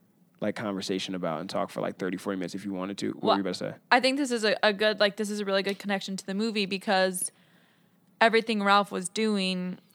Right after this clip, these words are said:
Speaker 2: like, he was just trying to get likes. It did
Speaker 1: Right.
Speaker 2: not matter what he was doing. He,
Speaker 1: Right.
Speaker 2: he, so he was, like, making a fool of himself. He was hurting himself just to get attention on the internet.
Speaker 1: Right.
Speaker 2: And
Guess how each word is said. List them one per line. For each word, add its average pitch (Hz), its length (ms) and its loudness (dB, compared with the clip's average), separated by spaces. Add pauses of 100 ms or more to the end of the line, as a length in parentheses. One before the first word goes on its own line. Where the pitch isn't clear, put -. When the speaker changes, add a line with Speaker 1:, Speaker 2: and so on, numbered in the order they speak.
(140)
Speaker 2:
like, 190 160 0
he 220 100 0
was 196 120 0
just 208 320 2
trying 190 280 0
to 180 80 -10
get 190 200 0
likes. 175 520 0
It 196 160 -2
did 208 120 2
Speaker 1:
Right. 220 60 2
Speaker 2:
not 190 200 2
matter 185 420 0 (280)
what 190 360 2
he 190 140 -6
was 170 200 -6
doing. - 440 -8
He, - 200 -16
Speaker 1:
Right. 113 240 2
Speaker 2:
he, - 40 -12
so 208 140 -2
he 208 100 -2
was, 202 140 0
like, 185 180 0
making 190 220 -8
a 202 60 -4
fool 277 200 -4
of 247 60 -2
himself. 226 380 -2
He 208 80 -4
was 180 140 -8
hurting 208 260 -4
himself 180 420 -2 (520)
just 226 320 6
to 233 60 -2
get 196 380 2 (240)
attention 185 420 -4
on 185 100 -2
the - 80 -6
internet. 165 500 -8 (100)
Speaker 1:
Right. 110 280 2 (220)
Speaker 2:
And 202 340 0